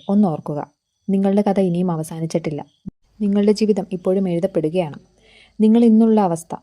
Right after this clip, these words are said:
നാളെ നിങ്ങൾ പറയുന്ന പ്രചോദന കഥയായിരിക്കും. പിറകിലായിരിക്കുമെന്ന് തോന്നുന്ന നിമിഷം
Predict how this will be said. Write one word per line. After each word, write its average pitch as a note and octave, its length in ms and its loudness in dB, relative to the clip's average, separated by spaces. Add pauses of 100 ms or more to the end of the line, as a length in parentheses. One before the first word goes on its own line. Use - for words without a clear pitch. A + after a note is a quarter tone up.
(200)
നാളെ F#3+ 240 0
നിങ്ങൾ G3+ 220 2
പറയുന്ന F#3+ 320 2
പ്രചോദന F3 440 -2
കഥയായിരിക്കും. E3 640 -4 (500)
പിറകിലായിരിക്കുമെന്ന് G#3+ 840 2
തോന്നുന്ന G3 360 2
നിമിഷം F3+ 380 -2